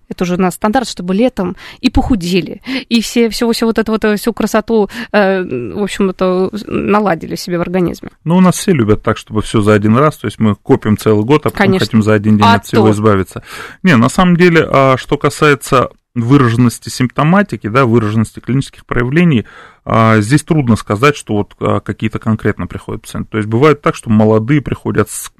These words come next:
Speaker 2: просто, ну, и наярчайшим образом выраженным варикозом, с
Speaker 1: Откуда
Speaker 2: огромными
Speaker 1: у таких
Speaker 2: узлами.
Speaker 1: молодых, откуда?
Speaker 2: Ну, вот времени нету. Все здесь в Москве гонятся за карьерами, да, никто не обращает се-, на себя внимания. Тем более, что,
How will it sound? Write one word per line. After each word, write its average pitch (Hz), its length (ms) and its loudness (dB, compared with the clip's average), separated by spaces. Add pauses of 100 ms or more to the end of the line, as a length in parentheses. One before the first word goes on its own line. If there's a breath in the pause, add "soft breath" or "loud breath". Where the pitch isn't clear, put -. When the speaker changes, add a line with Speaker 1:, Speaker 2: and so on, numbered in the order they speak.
(140)
Speaker 2:
просто, 107 420 0
ну, 110 280 2
и 98 160 -2
наярчайшим 110 1000 2
образом 104 320 -2
выраженным 101 400 -4
варикозом, 101 500 -8 (100)
с - 20 -12
Speaker 1:
Откуда - 340 2
Speaker 2:
огромными 123 420 6
Speaker 1:
у 107 40 4
таких 101 180 0
Speaker 2:
узлами. 110 260 4
Speaker 1:
молодых, 214 300 -2
откуда? - 200 -12
Speaker 2:
Ну, 330 80 -2
вот 302 140 -2
времени 226 420 6
нету. 113 360 4
Все - 220 -2
здесь 156 360 -2
в 117 60 -6
Москве 120 400 0
гонятся 110 460 2
за 127 100 0
карьерами, 104 640 0
да, 113 500 -2
никто 127 400 -2
не 139 80 2
обращает 113 480 -2
се-, - 140 -12
на 117 300 0
себя 117 220 -4
внимания. 101 380 0
Тем 131 100 -4
более, 165 180 0
что, - 200 -12